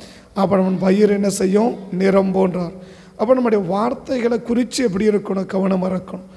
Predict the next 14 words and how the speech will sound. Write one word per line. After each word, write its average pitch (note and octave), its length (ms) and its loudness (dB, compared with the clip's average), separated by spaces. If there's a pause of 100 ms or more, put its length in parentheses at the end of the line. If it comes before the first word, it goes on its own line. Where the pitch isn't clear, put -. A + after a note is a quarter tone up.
(340)
"ஆண்டவரே F#3+ 580 2
என் F#3 340 -2
கற்பாரை, F#3+ 760 0 (100)
அவரிடம் F#3+ 600 2 (460)
அநீதி A3+ 760 0
இல்லை G#3 420 2
என்று G#3+ 840 2 (420)
முழங்கிடுவோன்றார்." G#3 1160 0 (720)
அப்ப G#3+ 180 0
இன்னைக்கு G#3+ 340 0
அடுத்தவர்களை B3 680 2
பற்றி, A#3 480 -2
ஆண்டவரை G#3+ 760 0
பற்றியோ G#3 680 0